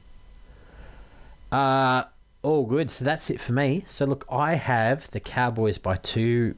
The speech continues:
winning this one. I think the Cowboys have come home late. They look very, very fit. The only team that they haven't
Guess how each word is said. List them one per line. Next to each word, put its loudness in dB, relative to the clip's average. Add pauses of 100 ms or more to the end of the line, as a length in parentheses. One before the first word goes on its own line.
winning 0
this 0
one. -2 (340)
I 0
think -4
the -2
Cowboys 0
have -4 (440)
come 0
home 0
late. 0
They -2
look -2
very, 0 (180)
very 0
fit. -6 (560)
The -4
only 2
team -2
that -4
they 0
haven't -2